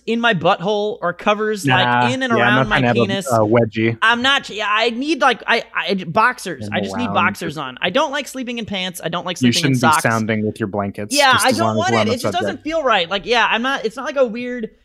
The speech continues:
Speaker 1: it's not like a prude thing. I just don't like the way it feels. I don't know. I'm not saying I can't
Speaker 2: It's a
Speaker 1: do it.
Speaker 2: sensation thing.
Speaker 1: Yeah, I, but, but I definitely prefer to have underwear on when I sleep. Like, I definitely prefer it.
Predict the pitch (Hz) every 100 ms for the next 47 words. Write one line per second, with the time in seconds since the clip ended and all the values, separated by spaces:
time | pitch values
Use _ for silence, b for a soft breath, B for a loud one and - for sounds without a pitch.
0 | - 185 294 269 - - 208 247 226 285
1 | 277 208 208 208 220 208 185 190 170 196
2 | 180 131 - 180 175 - 254 370 349 302
3 | 208 - 208 151 170 202 175 156 131 -
4 | 107 101 95 - 117 - 269 220 175 208
5 | 196 214 226 185 233 190 247 214 294 302
6 | 277 240 226 220 175 190 180 170 156 151
7 | _ _ _ _ 175 185 165 151 131 117
8 | 117 151 127 - 127 - _ 160 156 156
9 | 185 180 175 156 - 123 -